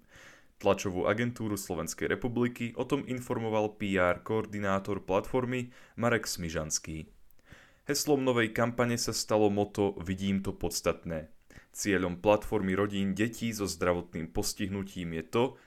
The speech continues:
aby mali všetky deti rovnakú šancu a príležitosť na rozvíjanie svojich talentov a schopností. Takisto sa snaží šíriť osvetu týkajúcu sa toho, čo znamená mať dieťa so zdravotným znevýhodnením.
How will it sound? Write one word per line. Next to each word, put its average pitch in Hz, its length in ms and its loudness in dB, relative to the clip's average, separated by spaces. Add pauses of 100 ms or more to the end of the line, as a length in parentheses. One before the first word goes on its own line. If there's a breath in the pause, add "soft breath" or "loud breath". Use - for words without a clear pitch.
aby 135 240 2
mali 139 240 4
všetky 127 400 -4
deti 110 320 -2
rovnakú 90 400 -2
šancu 117 480 0
a - 80 0
príležitosť 107 880 0
na 110 80 4
rozvíjanie 110 640 0
svojich 82 400 -2
talentov 90 560 0
a 85 80 -2
schopností. - 800 -8 (480 loud breath)
Takisto 120 400 -2
sa - 80 -6
snaží 113 480 -2
šíriť 90 480 -6
osvetu 95 480 -2
týkajúcu 82 640 -2
sa - 240 -6
toho, 120 400 0 (240 loud breath)
čo 156 160 0
znamená 113 480 0
mať 92 240 -2
dieťa 85 400 -4
so 90 160 -4
zdravotným 85 560 -2
znevýhodnením. 80 960 -6